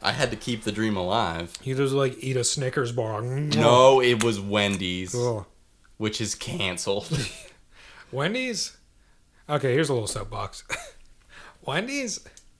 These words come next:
Speaker 2: exclusively poisons me <laughs> anymore.
Speaker 1: Yeah.
Speaker 2: Like, there'd be times like, man, like, double cheeseburger from Wendy's sounds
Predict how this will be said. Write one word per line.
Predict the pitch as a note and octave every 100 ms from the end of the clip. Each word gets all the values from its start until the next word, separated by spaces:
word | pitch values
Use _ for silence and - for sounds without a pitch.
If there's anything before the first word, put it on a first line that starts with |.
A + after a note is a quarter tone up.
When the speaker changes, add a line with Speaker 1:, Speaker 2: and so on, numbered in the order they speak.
| -
Speaker 2:
exclusively | - D#3+ - - B2+ B2 A#2 B2+ G#2+ G#2
poisons | A2+ G2+ G2 B2 A#2+
me | F#2
<laughs> |
anymore. | D#3+ C3 - F#3 A#2+ -
Speaker 1:
Yeah. | G#2+ F#2+ G2 - - - - - - - -
Speaker 2:
Like, | D3+ D#3
there'd | F#3 G#3
be |
times | F#3+ D#3+ C3+
like, | G2 G#2+
man, | B2 F#2+
like, | F#2+ F#2 - - - - - -
double | - B2+
cheeseburger | A2+ B2 A2 G#2
from | F#2+ G#2
Wendy's | G#2+ G#2 -
sounds | - B2 A#2 A2 A2 G#2